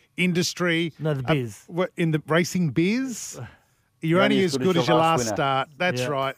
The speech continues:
Speaker 1: And your
Speaker 2: Yeah.
Speaker 1: last winner. So <laughs> cop that, Queensland. Uh, anyway, Racing Queensland, <laughs> racing segment now.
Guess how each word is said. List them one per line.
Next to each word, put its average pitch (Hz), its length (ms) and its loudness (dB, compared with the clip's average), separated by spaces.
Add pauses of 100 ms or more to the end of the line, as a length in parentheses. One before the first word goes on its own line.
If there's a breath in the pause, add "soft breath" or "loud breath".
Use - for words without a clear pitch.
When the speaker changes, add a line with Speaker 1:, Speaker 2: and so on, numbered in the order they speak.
Speaker 1:
And 160 120 -6
your 123 100 0
Speaker 2:
Yeah. 165 60 2
Speaker 1:
last 156 260 -2
winner. 131 340 -4
So 131 360 -2
<laughs> - 40 -20
cop 180 340 -2
that, 156 220 -4
Queensland. 135 640 -10 (540 soft breath)
Uh, 139 440 2
anyway, 120 420 -4
Racing 156 340 -2
Queensland, 143 600 0
<laughs> 135 60 0
racing 143 320 -2
segment 160 400 -4
now. 151 260 -4